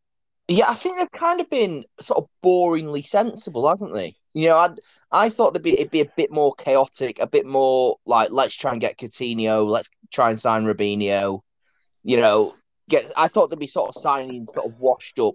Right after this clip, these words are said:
superstars from five years ago who were looking for one final payday and sort of duping the owners into being like, "Oh,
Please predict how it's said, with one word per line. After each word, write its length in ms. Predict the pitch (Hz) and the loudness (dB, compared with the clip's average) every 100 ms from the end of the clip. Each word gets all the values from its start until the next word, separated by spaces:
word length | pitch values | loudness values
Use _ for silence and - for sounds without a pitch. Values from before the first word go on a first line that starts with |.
| - | -4
superstars 800 | - 135 135 135 - 113 101 - | -6 -6 -6 -10 0 2 2 0
from 160 | 107 | -8
five 320 | 98 107 101 107 | -2 0 2 0
years 260 | 110 113 | 0 -2
ago 400 | 104 98 90 82 _ _ _ _ _ 110 | -2 0 0 -2 _ _ _ _ _ 4
who 80 | |
were 60 | 107 | 4
looking 300 | 110 - 107 | 4 0 -4
for 100 | 104 | 2
one 180 | 104 104 | 2 2
final 400 | 107 104 101 95 | 2 0 0 -4
payday 520 | - 110 110 101 92 | 0 0 2 0 0
and 100 | 92 | -2
sort 220 | - 101 104 | -4 -4 -4
of 60 | |
duping 420 | - 113 107 110 101 | -6 -4 -4 -4 0
the 140 | 101 | 2
owners 320 | 104 104 98 | 2 0 -4
into 220 | 98 90 | -8 -8
being 120 | 101 98 | -8 -2
like, 220 | 95 95 | 0 4
"Oh, 280 | 127 117 | 4 2